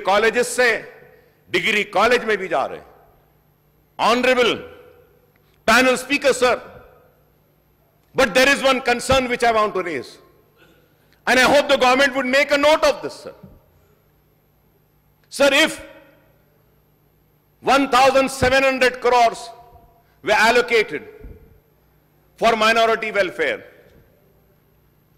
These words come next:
Sir, out of that, eleven hundred, twelve hundred are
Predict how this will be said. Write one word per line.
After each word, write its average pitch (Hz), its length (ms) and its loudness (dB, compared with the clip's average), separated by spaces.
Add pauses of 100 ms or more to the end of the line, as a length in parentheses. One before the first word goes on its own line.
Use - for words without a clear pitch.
Sir, 190 420 0 (600)
out 160 240 0
of 143 200 -4
that, - 600 -4 (1120)
eleven 160 400 -2
hundred, 143 500 -6
twelve 135 280 -6
hundred 110 500 -12 (1200)
are 127 480 0